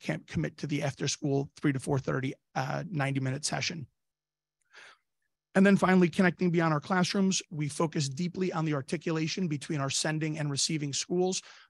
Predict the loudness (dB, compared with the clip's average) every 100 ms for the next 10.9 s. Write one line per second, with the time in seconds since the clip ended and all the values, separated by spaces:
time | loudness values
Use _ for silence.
0 | _ -4 -2 0 0 0 -2 -4 -4 -2
1 | -2 0 0 -2 _ _ _ -2 2 2
2 | 2 2 2 2 0 _ _ _ _ -4
3 | -4 -4 -6 -12 _ -4 -2 0 -2 -6
4 | -12 -4 0 0 2 0 0 -4 0 2
5 | 2 2 -2 0 2 2 2 0 0 0
6 | 0 0 2 2 2 2 0 2 0 0
7 | 0 0 2 0 -2 0 2 2 0 -16
8 | -20 _ -4 -2 2 0 2 -2 0 2
9 | 2 2 0 0 2 2 2 0 0 0
10 | -2 0 2 2 0 2 2 2 -2